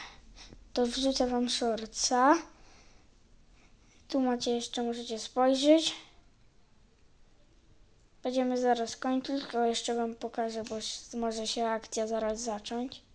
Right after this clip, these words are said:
Nie, mącznik się już ruszał, pewnie nie będzie. Ostatnie spojrzenie na naszą królową.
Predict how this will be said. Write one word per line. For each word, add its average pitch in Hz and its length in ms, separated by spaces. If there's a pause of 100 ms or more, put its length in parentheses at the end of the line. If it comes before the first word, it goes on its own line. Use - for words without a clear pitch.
(1400)
Nie, 254 140
mącznik 269 420
się 262 120
już 247 200
ruszał, 254 400 (100)
pewnie 226 360
nie 233 140
będzie. 214 520 (840)
Ostatnie 277 540
spojrzenie 254 880
na 233 180
naszą 240 380
królową. 240 680